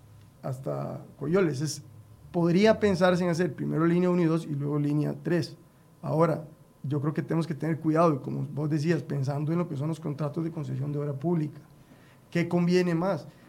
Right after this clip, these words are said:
¿Firmar un contrato desde ahora por todo el área del proyecto y poner la línea tres, su ejecución condicionada a lo que mencionaba Sebastián, lo que mencionaba don Miguel, lo que mencionaba Juan Carlos, que estemos mejor en ese momento,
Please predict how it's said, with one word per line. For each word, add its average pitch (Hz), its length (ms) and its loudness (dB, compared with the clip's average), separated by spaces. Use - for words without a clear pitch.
¿Firmar 156 320 2
un 175 80 2
contrato 180 560 0
desde 139 240 -2
ahora 147 400 0
por 139 120 -10
todo 165 240 -2
el 175 80 4
área 170 180 4
del 170 120 2
proyecto 175 500 -2
y 180 180 0
poner 147 520 0
la 147 160 -6
línea 165 380 0
tres, 180 420 0
su 156 220 -2
ejecución 156 600 -2
condicionada 156 720 -2
a 165 260 0
lo 147 120 -8
que 143 120 -8
mencionaba 147 420 -4
Sebastián, 170 480 -4
lo 143 80 -6
que 147 60 -8
mencionaba 147 540 -8
don 143 160 -8
Miguel, 156 280 -6
lo 160 80 -4
que 147 60 -12
mencionaba 147 460 -6
Juan 151 200 -4
Carlos, 147 400 -8
que 165 80 -2
estemos 175 360 0
mejor 180 240 6
en 190 100 2
ese 190 200 2
momento, 185 560 0